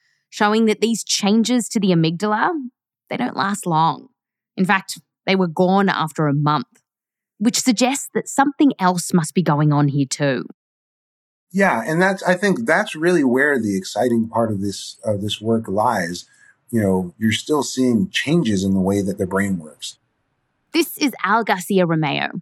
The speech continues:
Speaker 1: a psychologist at Johns Hopkins University. And he told us another idea that's brewing about why psychedelics like psilocybin might help people for so long. And that's because, perhaps,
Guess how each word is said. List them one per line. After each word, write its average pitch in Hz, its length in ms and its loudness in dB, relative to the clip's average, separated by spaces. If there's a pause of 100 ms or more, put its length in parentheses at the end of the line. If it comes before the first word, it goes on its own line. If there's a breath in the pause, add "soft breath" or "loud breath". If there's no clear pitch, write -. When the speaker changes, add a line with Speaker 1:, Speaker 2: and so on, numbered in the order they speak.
(200)
Speaker 1:
a 185 60 0
psychologist 226 640 2
at 175 180 -4
Johns 180 220 2
Hopkins 175 400 0
University. - 600 -4 (880 loud breath)
And 262 100 4
he 311 160 2 (140)
told 392 120 2
us 330 360 0
another 220 400 2
idea 160 320 0
that's 156 220 -8
brewing 165 500 0
about 160 260 2
why 180 140 0
psychedelics 185 800 0
like 165 160 -2
psilocybin 160 960 -2
might 147 200 -4
help - 260 -8
people 143 380 -4
for - 140 -8
so 151 260 0
long. 147 420 0 (1040)
And 190 100 2
that's 262 200 0
because, 381 480 2 (200)
perhaps, - 640 -6